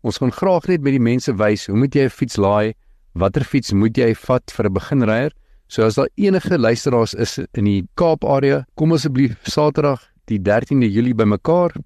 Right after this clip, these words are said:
by Motorbike Shed, dis in Brackenfell. Ons gaan so van nege uur af daar wees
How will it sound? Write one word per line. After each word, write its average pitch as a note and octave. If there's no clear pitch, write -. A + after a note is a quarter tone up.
by G2+
Motorbike A2+
Shed, D#3+
dis -
in A#2+
Brackenfell. C#3
Ons -
gaan A#2+
so C#3+
van A#2+
nege A#2
uur C3+
af A#2+
daar A#2+
wees C3+